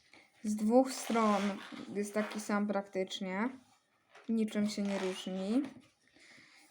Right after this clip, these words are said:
No, przód, przód by mógł być trochę lepszy, ale i tak jest bardzo dobrze. To tego buta sobie odłożę na bok. Yy, sam ludzik.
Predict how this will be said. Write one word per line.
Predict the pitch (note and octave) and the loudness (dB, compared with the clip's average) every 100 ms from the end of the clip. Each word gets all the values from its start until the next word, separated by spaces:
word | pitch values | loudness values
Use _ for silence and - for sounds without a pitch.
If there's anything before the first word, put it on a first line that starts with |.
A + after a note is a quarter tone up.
| - | -2
No, | G#3+ A3 G#3+ | 2 4 2
przód, | G#3+ - C#4 C4 G#3+ - | 0 4 8 8 4 -8
przód | - C#4+ C4+ | 0 6 6
by | A3+ A3+ | 6 4
mógł | A3 G3+ | 4 4
być | G#3+ | 2
trochę | - G#3+ G#3+ | 0 2 4
lepszy, | G3+ B3 - B3+ | 4 4 4 4
ale | G#3+ G#3+ | 6 6
i | G#3+ | 4
tak | G#3+ B3 B3+ G#3 | 8 8 8 4
jest | G#3 A3 A3 - - - - - - F#3 | 6 6 2 -6 -10 -20 -20 -16 -8 2
bardzo | G3+ G#3 G3+ | 4 4 2
dobrze. | G3 F#3+ F#3+ F3+ F#3 G#3 B3 - - - _ - - - - | 2 0 0 -4 -2 -4 -6 -14 -20 -20 _ -20 -20 -20 -12
To | G#3 | -2
tego | A3 A3 G#3+ | 2 4 4
buta | G#3+ A3 | 4 2
sobie | A3 G#3+ G#3 | 0 2 2
odłożę | G3+ G#3 G#3+ G3 | 2 0 0 -2
na | F#3+ F#3 | -4 -2
bok. | F3+ G#3+ - - _ _ _ - - - - - - - - _ _ _ _ _ - - - - - - - - - _ _ _ - _ _ _ - - - - - - - - - - - - - - - | -2 -2 -6 -20 _ _ _ -20 -18 -18 -20 -16 -14 -14 -18 _ _ _ _ _ -20 -20 -20 -20 -20 -20 -20 -20 -20 _ _ _ -20 _ _ _ -12 -8 -8 -10 -18 -20 -16 -16 -16 -18 -18 -18 -20 -16 -4
Yy, | G#3 G#3 G#3 G#3 G#3+ | 0 2 2 2 0
sam | G#3+ - B3+ C4+ | 0 4 8 8
ludzik. | A#3 A3 G#3 A3+ B3 - | 8 4 2 2 -2 -10